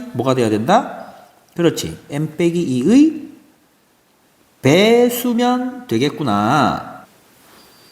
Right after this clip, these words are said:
자, 무슨 말인지 이해되죠? 자, 이걸 식으로 한번 써보면 이런 거지, 뭐. 십팔은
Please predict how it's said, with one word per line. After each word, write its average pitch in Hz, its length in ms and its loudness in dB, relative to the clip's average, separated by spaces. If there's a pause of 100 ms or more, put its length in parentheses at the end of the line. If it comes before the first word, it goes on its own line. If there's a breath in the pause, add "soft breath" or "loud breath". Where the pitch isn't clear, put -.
(280 soft breath)
자, 156 140 0
무슨 185 280 0
말인지 226 200 2
이해되죠? 240 640 0 (180)
자, 208 120 0
이걸 226 160 2
식으로 262 400 2
한번 220 200 2
써보면 214 320 -2
이런 202 180 2
거지, 147 180 2
뭐. 127 380 -2 (200 loud breath)
십팔은 196 960 -2